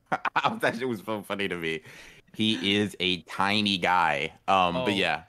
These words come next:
Speaker 2: dude,
Speaker 1: I
Speaker 2: actually,
Speaker 1: like seeing him in there.
Speaker 2: uh, this, this reminds me of this, like, the, the funniest tweet I ever saw about Spider-Verse, right? What, uh, and I mentioned this to my friend. It's like, okay, imagine you're Miguel, right? You, you, you get these
Speaker 1: Mm.
Speaker 2: spider powers, you know, you find out there's a whole multiverse of them,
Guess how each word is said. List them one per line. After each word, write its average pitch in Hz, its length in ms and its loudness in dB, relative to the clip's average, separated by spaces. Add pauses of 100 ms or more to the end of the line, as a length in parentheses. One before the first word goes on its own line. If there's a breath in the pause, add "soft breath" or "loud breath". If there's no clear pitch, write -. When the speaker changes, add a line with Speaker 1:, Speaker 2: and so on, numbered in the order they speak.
(120)
Speaker 2:
dude, 143 160 -8
Speaker 1:
I - 80 -2
Speaker 2:
actually, 90 140 -2
Speaker 1:
like 87 100 -8
seeing 76 260 -12
him 73 120 -14
in 69 60 -18
there. 73 200 -18
Speaker 2:
uh, 123 140 -6
this, 131 240 -14
this - 200 -16
reminds 208 200 -12
me 294 40 -12
of 240 40 -12
this, 156 180 -12
like, 131 200 -16
the, 123 180 -14
the 123 80 -16
funniest 233 460 -12
tweet 139 180 -10
I 104 40 -10
ever 120 180 -8
saw 131 180 -10
about 117 160 -10
Spider-Verse, 110 520 -16
right? 113 220 -10 (1400 soft breath)
What, 139 340 -2
uh, 143 40 -4
and 135 220 0
I 139 40 -4
mentioned 170 200 -8
this 180 80 -10
to - 40 -10
my 123 100 -8
friend. 117 200 -12
It's 120 100 -14
like, 120 160 -12
okay, 123 180 -10
imagine 175 320 -8
you're 147 100 -8
Miguel, 120 340 -10 (120)
right? 123 140 -8 (560)
You, 135 220 -10
you, 123 280 -8
you 123 100 -10
get 131 140 -6
these 127 140 -8
Speaker 1:
Mm. - 40 -10
Speaker 2:
spider 123 240 -4
powers, 123 760 -6
you 120 120 -8
know, 113 60 -10
you 117 140 -10
find 127 280 -6
out 120 100 -6
there's 123 160 -12
a 120 40 -18
whole 131 140 -6
multiverse 120 600 -8
of 113 80 -14
them, 113 320 -10